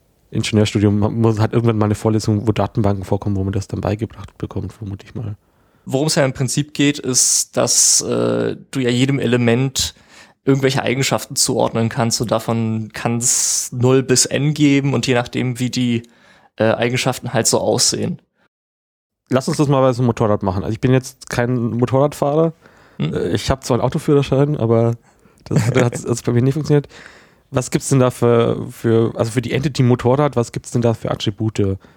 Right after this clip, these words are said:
Speaker 2: Genau, also da geht's natürlich erstmal so, ähm, damit los, so, wa-, was ist das jetzt für ein Motorrad? Also das hat ja üblicherweise einen, äh, einen Hersteller und irgendein Fabrikat in dem Sinne.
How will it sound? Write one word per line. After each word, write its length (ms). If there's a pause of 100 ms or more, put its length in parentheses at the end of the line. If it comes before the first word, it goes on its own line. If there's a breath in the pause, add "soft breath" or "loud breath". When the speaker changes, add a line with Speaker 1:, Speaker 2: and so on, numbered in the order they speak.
(920 loud breath)
Speaker 2:
Genau, 260
also 200
da 240
geht's 220
natürlich 300
erstmal 280
so, 200 (200)
ähm, 580 (260)
damit 280
los, 400
so, 260
wa-, 100 (200)
was 220
ist 260
das 120
jetzt 180
für 120
ein 120
Motorrad? 460
Also 120
das 140
hat 100
ja 100
üblicherweise 680
einen, 500
äh, 320
einen 260
Hersteller 760 (720 soft breath)
und 640
irgendein 280
Fabrikat 760
in 120
dem 220
Sinne. 320